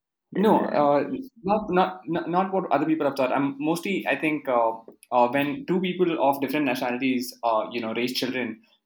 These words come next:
Speaker 1: um, how do you approach that? I mean, um, uh, you know, culture, culture-wise, are there any spe-, are there any cha-, like, how do you appro-, um,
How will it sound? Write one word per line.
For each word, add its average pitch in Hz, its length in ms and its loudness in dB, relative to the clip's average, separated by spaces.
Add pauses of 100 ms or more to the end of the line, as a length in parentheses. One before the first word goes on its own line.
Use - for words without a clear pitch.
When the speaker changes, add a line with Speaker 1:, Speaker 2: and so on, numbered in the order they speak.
Speaker 1:
um, 117 480 2
how 147 200 4
do 175 80 2
you 190 200 0
approach 139 420 -2
that? 123 320 0
I 117 60 -4
mean, 123 320 -2
um, 110 380 -6 (480)
uh, 113 600 -4
you 127 140 -4
know, 117 160 -2
culture, 143 420 0 (140)
culture-wise, 135 760 -2 (160)
are 135 80 2
there 139 140 -2
any 139 140 0
spe-, - 260 -6 (220)
are 127 80 -4
there 139 100 -2
any 143 180 -4
cha-, 135 120 -10 (140)
like, 120 140 -6
how 135 100 2
do 151 80 0
you 156 80 0
appro-, 135 400 -6
um, 117 260 -4